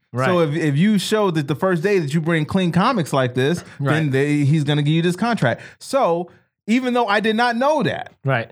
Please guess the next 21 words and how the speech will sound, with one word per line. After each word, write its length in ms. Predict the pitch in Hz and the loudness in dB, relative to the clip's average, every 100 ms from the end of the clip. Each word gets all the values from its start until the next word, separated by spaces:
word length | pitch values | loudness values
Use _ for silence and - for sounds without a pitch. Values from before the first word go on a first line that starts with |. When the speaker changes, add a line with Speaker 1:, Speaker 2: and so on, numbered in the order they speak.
| - | -4
Speaker 2:
but 140 | 147 | 0
I 100 | 185 | 2
said, 140 | 190 196 | 2 0
"Okay, 180 | 196 165 | 0 0
I 80 | 156 | 2
gotta 180 | 156 | 0
do 140 | 147 151 | 2 0
a 40 | |
clean 260 | - 160 143 | 0 0 0
show." 180 | 135 117 | 0 0
So 120 | 131 | 0
I 40 | |
went 160 | 147 143 | 0 0
and 80 | 135 | 0
did 140 | 135 | 0
a 40 | |
clean 300 | 131 156 131 | -2 -2 0
show. 380 | 120 175 131 90 - _ _ _ | 0 -2 -2 -6 -12 _ _ _
I 200 | 156 190 185 | -2 0 0
censored 500 | - 226 240 240 156 | -2 -2 -2 -2 0
myself 480 | 139 123 135 123 | 0 2 0 0